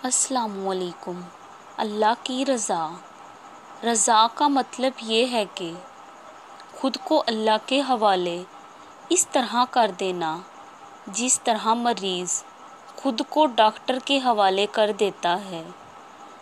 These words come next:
सवारी खुद को ड्राइवर के हवाले कर देती है। पता है मोहब्बत क्या है? सारा दिन वो हमारे गुनाह देखता रहता है और सुबह अपने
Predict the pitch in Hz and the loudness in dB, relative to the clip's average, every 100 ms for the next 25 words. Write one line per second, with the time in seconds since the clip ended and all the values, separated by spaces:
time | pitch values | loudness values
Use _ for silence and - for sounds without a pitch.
0 | - - - 277 247 226 240 254 277 240 | -6 0 2 4 6 6 4 0 0 0
1 | 277 262 220 196 - - - - - - | 0 2 4 2 -8 -20 -20 -20 -16 -2
2 | 220 208 214 208 247 - 233 220 214 196 | 4 4 4 2 0 0 -2 0 2 2
3 | 190 202 - 196 190 190 - 180 185 190 | 2 0 2 0 0 -4 -4 -8 -8 -6
4 | 170 170 - - - - - - - - | -8 -10 -16 -20 -20 -20 -20 -20 -20 -20
5 | - - - 233 220 226 262 277 311 302 | -20 -20 -2 0 2 4 4 4 2 4
6 | 247 190 240 254 - 262 214 233 240 214 | 2 2 0 0 2 4 6 6 2 0
7 | 196 190 - - - - - - - 262 | 0 -6 -20 -20 -20 -20 -20 -4 2 6
8 | 269 233 226 247 220 214 196 196 - - | 8 8 8 4 2 -4 -4 -10 -16 -20
9 | - - 214 262 262 233 208 202 220 220 | -20 -4 2 4 4 4 4 4 2 0
10 | 220 202 226 - - - - - - - | 2 4 4 0 -16 -20 -20 -20 -20 -12
11 | 202 226 220 - 233 233 247 220 - 185 | 0 2 2 2 6 6 6 2 2 2
12 | 190 196 170 175 - - - - - 254 | 2 -2 -8 -12 -18 -20 -20 -20 -2 0
13 | 254 - 240 214 247 240 - 247 | 2 0 -2 2 4 4 2 0